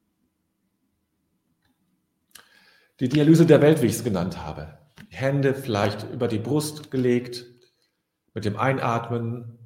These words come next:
atmen wir alle Angst und Not in unser Herz hinein, so viel wie wir vertragen können, nicht mehr.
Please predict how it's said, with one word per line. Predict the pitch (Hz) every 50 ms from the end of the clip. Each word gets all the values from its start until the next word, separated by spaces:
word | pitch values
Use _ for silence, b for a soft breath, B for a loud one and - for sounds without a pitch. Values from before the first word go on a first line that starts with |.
| - _
atmen | - 104 107 107 - 117 110 107
wir | 107 - -
alle | 104 104 107 107 107 107 117
Angst | 123 135 139 135 - - 117
und | 104 101 - 107
Not | 110 113 120 127 120 - - - - - - - _ _ _ _ _ _ _ _ _ _ _ _ _ _ _ _ _ _ _ _ _ _ _ _ _ _ _ _ _ _ _ B B B B B _ _
in | 131 127
unser | 135 127 123 117
Herz | 101 117 120 113 110 - -
hinein, | 107 95 92 92
so | 101 113
viel | - - 151 139
wie | 143 127
wir | 123 -
vertragen | - 107 - - 92 92 95 101 90
können, | - 85 82
nicht | 107 110 - -
mehr. | 92 87 87 85 82 82 82 - - -